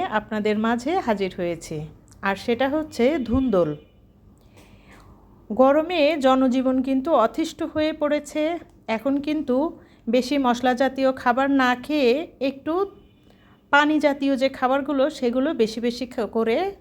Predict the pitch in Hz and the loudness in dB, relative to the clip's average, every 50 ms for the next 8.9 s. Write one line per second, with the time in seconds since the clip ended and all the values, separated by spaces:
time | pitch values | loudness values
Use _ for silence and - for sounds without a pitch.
0 | - - - - 262 262 277 285 269 277 269 339 330 - - - 202 202 190 185 | -20 -20 -6 -6 -4 0 2 2 2 2 0 0 -4 -2 2 4 4 4 4 2
1 | 180 185 - 160 160 - _ _ _ _ _ _ _ _ _ _ - - - _ | -2 -6 -10 -12 -12 -12 _ _ _ _ _ _ _ _ _ _ -20 -20 -20 _
2 | _ - 214 214 214 - - 208 220 226 254 320 339 277 285 359 - - 233 220 | _ 0 0 0 0 0 0 0 0 0 0 0 2 2 2 0 0 2 4 4
3 | 226 214 214 247 254 262 269 277 269 269 277 - - 240 262 302 247 - 240 233 | 4 4 2 -2 -2 -2 0 0 0 -2 -2 -6 -6 -4 -4 -4 -2 0 0 0
4 | 226 226 254 262 247 226 214 240 240 247 277 320 311 - 254 233 233 233 247 247 | 2 2 2 2 0 0 -2 0 0 0 0 -2 -2 -2 0 2 2 2 0 0
5 | 247 254 254 240 220 262 262 285 339 330 - 214 208 208 208 220 269 294 285 - | -2 -2 -2 -2 -2 -2 -2 -2 -2 -2 0 -2 -2 0 0 0 0 0 -2 -2
6 | 233 247 240 233 240 220 196 185 170 175 165 - - 180 - - - 170 165 147 | -2 -2 -2 0 0 0 0 0 -2 -2 -4 -4 -6 -10 -10 -10 -14 -12 -12 -12
7 | - _ _ _ _ _ _ _ - - - - - - - - - - - - | -16 _ _ _ _ _ _ _ -20 -20 -20 -20 -20 -20 -20 -20 -20 -20 -20 -20
8 | - - - - 226 247 247 247 - - 302 302 311 320 311 294 285 285 | -20 -20 -10 -2 -2 -2 -2 -2 0 0 0 0 2 -2 -2 -2 -2 -2